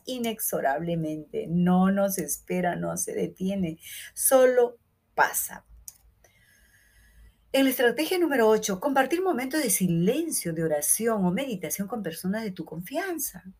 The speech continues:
Sí, con tu familia, con tus amigas,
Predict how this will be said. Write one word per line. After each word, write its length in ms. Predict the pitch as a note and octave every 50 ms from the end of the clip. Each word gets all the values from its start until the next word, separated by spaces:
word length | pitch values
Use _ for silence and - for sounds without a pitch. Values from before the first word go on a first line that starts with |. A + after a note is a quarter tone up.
| _ _ - _ _ _ _ _ -
Sí, 600 | - - - - - F#4 A4+ A4 F4 G#3 F#3 - _ - - - - - - - - _
con 120 | - A4 A#4
tu 80 | A4 E4
familia, 720 | - G3+ F#3 E3 F3 A3+ C#4 D#4+ F4 C#4+ G#3 F#3+ F3+ F#3
con 160 | A#3+ B3+ A#3+
tus 180 | B3+ A#3 -
amigas, 1040 | A3+ G3 F#3+ G#3 B3+ D4+ F4+ F#4+ F#4+ E4 G#3 F3+ D#3 D3+ D3+ D3+ D3+ D3+ - -